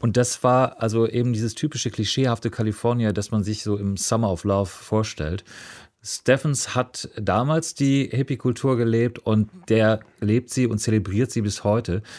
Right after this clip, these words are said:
Er ist außerdem, äh, der, einer der weltgrößten Reggae-DJs und hat die größte Bob Marley-Sammlung auf der Welt.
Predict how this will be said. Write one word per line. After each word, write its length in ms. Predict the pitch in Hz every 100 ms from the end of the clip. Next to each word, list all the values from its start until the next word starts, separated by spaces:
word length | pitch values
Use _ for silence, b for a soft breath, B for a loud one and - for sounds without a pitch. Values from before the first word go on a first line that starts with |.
| B
Er 100 | -
ist 100 | 107
außerdem, 560 | - 151 151 139 131 127
äh, 180 | 113 110
der, 320 | 98 113 107
einer 180 | 104 117
der 140 | 107 98
weltgrößten 920 | 110 110 107 113 - 113 107 107 101
Reggae-DJs 960 | 95 110 123 117 117 113 113 110 110 -
und 460 | - 107 107 - - _
hat 180 | - 98
die 40 | 107
größte 300 | 101 104 92
Bob 180 | 87
Marley-Sammlung 880 | 95 101 95 90 - 82 82 85 87 -
auf 140 | 92
der 160 | 90 82
Welt. 340 | 82 92 -